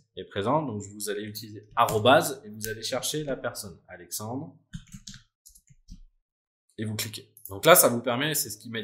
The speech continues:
ici, hein, mettez un collègue en, en, à l'honneur, ça vous permet de, euh, notifier quelqu'un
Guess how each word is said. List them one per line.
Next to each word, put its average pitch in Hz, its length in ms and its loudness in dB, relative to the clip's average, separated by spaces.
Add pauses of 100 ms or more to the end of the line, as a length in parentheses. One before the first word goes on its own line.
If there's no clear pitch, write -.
ici, 135 240 -4
hein, 139 80 -2
mettez 113 240 -6
un 113 140 -8
collègue 107 260 -8
en, 104 140 -8
en, 95 560 -16
à 95 80 -8
l'honneur, 104 340 -4 (580)
ça - 180 4
vous 107 120 0
permet 110 320 -8 (680)
de, 135 540 6 (120)
euh, 107 220 -6
notifier 151 540 -2
quelqu'un 147 440 -2